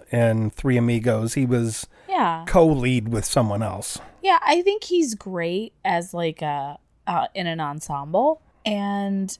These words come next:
Speaker 2: he's a goddamn treasure, so I, I forgive him. I still love him. And I, you know, he's insane in this movie, but I like it.
Speaker 1: It kind of reminds me of, um,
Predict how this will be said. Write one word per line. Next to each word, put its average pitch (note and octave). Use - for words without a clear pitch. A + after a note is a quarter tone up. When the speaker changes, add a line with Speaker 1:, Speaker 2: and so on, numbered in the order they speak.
Speaker 2:
he's A#3
a G#3
goddamn E3+
treasure, F3+
so D3+
I, G3+
I G3
forgive F3+
him. E3
I G#3
still D4
love E3+
him. D#3+
And E3+
I, E3
you F#3+
know, E3
he's G3
insane F#3+
in F3+
this D#3
movie, D#3+
but C#3+
I E3+
like C#3+
it. C#3+
Speaker 1:
It F#3
kind B3
of A#3+
reminds F3
me E3
of, D3
um, B2